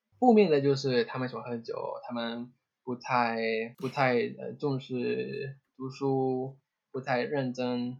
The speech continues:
但是另外一边，乐观的就是他们参加这些，呃，charity。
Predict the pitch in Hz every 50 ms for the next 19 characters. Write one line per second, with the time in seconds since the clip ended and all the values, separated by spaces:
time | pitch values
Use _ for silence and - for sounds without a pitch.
0 | - _ - 139 139 139 139 143 151 143 143 139 143 170 175 180 170 156 147 139
1 | 127 127 123 123 139 123 123 123 120 120 120 120 120 123 127 - _ 190 175 135
2 | 143 139 131 123 123 120 117 - 123 120 - - - - 143 139 135 135 135 131
3 | 131 135 135 131 131 143 131 127 127 123 131 123 123 123 123 123 123 123 - -
4 | 120 117 117 120 - 123 - 123 - - - - - - 127 123 120 117 113 113
5 | 113 117 127 127 -